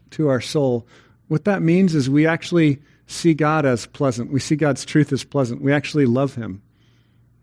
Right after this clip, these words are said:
We want him in our life. We're not just running. I just wanted some kind of insurance that allowed me the freedom to live my life as I wanted to, right?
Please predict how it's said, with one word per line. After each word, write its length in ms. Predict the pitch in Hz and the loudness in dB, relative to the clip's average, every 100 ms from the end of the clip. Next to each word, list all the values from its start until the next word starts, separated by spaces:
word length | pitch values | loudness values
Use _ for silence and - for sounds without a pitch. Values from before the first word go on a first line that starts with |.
| _ | _
We 140 | 139 127 | -2 0
want 300 | 131 147 - | 2 -2 0
him 320 | 120 104 - | -2 -2 -4
in 120 | 127 | -2
our 160 | 107 101 | -2 -2
life. 480 | 98 95 98 - - _ - | -4 -6 -10 -18 -20 _ -4
We're 80 | |
not 200 | 143 160 | -2 0
just 180 | 151 135 | -4 -6
running. 460 | 123 131 131 101 110 _ _ _ _ _ _ _ _ | -4 -2 -2 -4 -10 _ _ _ _ _ _ _ _
I 100 | 165 | -2
just 220 | 208 - | 0 0
wanted 360 | 175 170 165 143 | 0 2 2 2
some 200 | 165 151 | 0 0
kind 200 | 165 156 | 2 2
of 80 | 139 | 2
insurance 760 | 131 - 139 170 - - - - _ _ _ _ - | 0 2 2 2 -2 -10 -12 -14 _ _ _ _ -2
that 100 | 139 | 0
allowed 260 | 139 147 | 2 2
me 120 | 143 | 2
the 100 | 139 | 2
freedom 340 | 127 151 135 131 | 2 2 4 4
to 80 | 123 | 2
live 240 | 131 110 | 2 0
my 140 | 120 | -2
life 260 | 117 117 113 | 0 -2 -4
as 140 | 120 | -4
I 80 | 110 | -4
wanted 260 | 110 104 92 | -2 -4 -4
to, 200 | 95 95 - | -8 -8 -10
right? 320 | 127 135 151 | -4 -2 -2